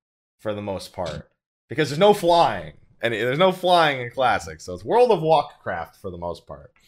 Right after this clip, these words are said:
And, uh, the question I guess I want to pose to you is, Final Fantasy fourteen, very modern, very accessible,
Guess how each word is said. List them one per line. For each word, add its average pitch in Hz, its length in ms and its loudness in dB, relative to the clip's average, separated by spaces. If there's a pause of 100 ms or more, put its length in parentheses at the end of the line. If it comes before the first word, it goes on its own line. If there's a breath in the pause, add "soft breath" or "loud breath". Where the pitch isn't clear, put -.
(580 soft breath)
And, 127 300 2
uh, 120 220 4 (120)
the 147 120 -2
question 233 640 -2 (240)
I 143 100 4
guess 143 300 -4
I 135 200 4
want 131 280 0
to 120 80 -6
pose 101 480 -4
to - 160 -16
you 78 480 -14 (160)
is, - 640 -6 (1200)
Final 156 240 4
Fantasy 180 320 -4
fourteen, 113 800 -4
very 123 240 -2
modern, 104 580 -2 (120)
very 107 300 -6
accessible, 90 800 -6